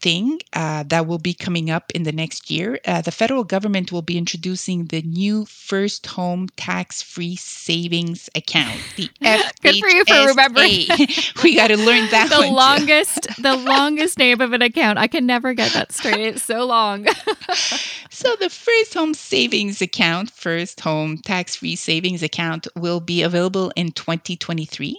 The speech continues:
Speaker 1: sometime during the year. Um, and it will la-, allow deductible contributions and tax-free gains on money saved towards a down payment on a home.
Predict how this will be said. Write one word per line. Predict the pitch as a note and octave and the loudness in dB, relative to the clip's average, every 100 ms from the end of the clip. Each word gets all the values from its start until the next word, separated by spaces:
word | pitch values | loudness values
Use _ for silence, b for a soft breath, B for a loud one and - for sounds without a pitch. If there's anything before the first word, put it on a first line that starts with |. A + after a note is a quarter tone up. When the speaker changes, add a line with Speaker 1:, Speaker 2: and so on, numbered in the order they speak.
| E4+ | -14
Speaker 1:
sometime | - E3+ D#3+ - - D#3+ D#3 | -10 -6 -6 -10 -8 -6 -6
during | - D#3 D#3+ | -6 -4 -4
the | E3 | -4
year. | D#3+ G3+ - B B B - | -2 -2 -4 B B B -2
Um, | F#3 F3+ F#3 - - | 0 0 -2 -4 0
and | G3+ | 2
it | G3+ G3 | 2 0
will | F#3+ | 2
la-, | F#3+ F#3+ - _ | 2 0 -2 _
allow | F3 F3+ F3+ F#3 G#3+ | 2 4 4 2 -2
deductible | - F#3 G3 G3+ A3 G#3+ G#3+ | -4 -2 0 0 -2 -4 -2
contributions | G3+ F#3+ D#3+ D#3 E3+ - B3 C4 - - | -2 -2 -4 -2 -2 0 0 0 -2 -4
and | E3 E3 | -4 -4
tax-free | - F#3+ - - - F3+ F3 E3 | -4 -6 -4 -8 -6 -8 -8 -2
gains | F#3 F3 E3 E3+ - | 0 0 -2 -6 -8
on | E3 E3 E3 | -4 -2 0
money | F3 F3 | 0 -2
saved | F3 - E3+ F3 - | -4 -2 -2 -2 -8
towards | E3+ E3 E3 D#3+ - | -8 -4 -4 -4 -10
a | |
down | E3+ D#3 E3+ | -6 -4 -4
payment | D#3+ D#3 D#3+ C#3 D3+ | -6 -6 -6 -8 -8
on | E3 | -6
a | G3 | 0
home. | D#4 A3 | 2 2